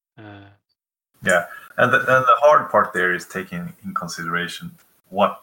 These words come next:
Speaker 2: does the Legion rules do for your troops, for example. If you play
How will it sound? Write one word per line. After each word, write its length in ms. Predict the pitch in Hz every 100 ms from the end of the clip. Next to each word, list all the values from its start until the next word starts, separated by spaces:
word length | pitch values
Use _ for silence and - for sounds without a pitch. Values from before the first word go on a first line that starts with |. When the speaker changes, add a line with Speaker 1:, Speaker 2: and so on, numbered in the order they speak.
| _
Speaker 2:
does 200 | 98 - -
the 100 | 87
Legion 360 | 101 98 92
rules 360 | 87 87 85 -
do 280 | - 87 82
for 260 | - 87
your 260 | 82 82 82
troops, 340 | - 82 82
for 160 | - 82
example. 520 | 76 - - - - _ _ _ _ _ _ _
If 240 | 113 107
you 100 | 101
play 240 | - 90